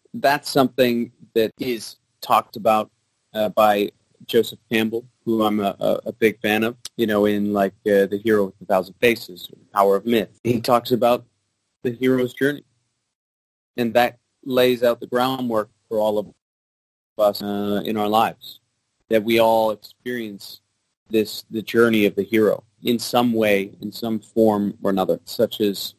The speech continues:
Adam becoming the hero of Rann. It is the same archetypal journey that somebody goes through trying to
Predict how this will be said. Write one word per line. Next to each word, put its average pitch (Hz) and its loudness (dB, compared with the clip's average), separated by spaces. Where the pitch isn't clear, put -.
Adam 110 0
becoming 107 -6
the 107 -8
hero 110 2
of 101 -12
Rann. 120 -2
It - -8
is 113 -8
the 127 2
same 196 0
archetypal 143 -2
journey 120 -2
that 117 -6
somebody 123 0
goes 117 -2
through 110 -4
trying 120 4
to 110 -6